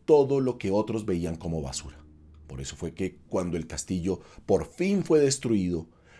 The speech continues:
mandó a fundir las cadenas de la puerta principal.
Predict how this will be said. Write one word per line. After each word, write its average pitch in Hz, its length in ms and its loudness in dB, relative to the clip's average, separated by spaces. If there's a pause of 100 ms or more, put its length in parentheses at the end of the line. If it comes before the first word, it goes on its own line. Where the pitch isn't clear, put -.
(120)
mandó 131 320 -4
a 135 80 -6
fundir 147 560 -6
las 143 280 -4
cadenas 139 720 0
de 110 140 2
la 80 160 -4
puerta 104 400 2
principal. 76 640 -6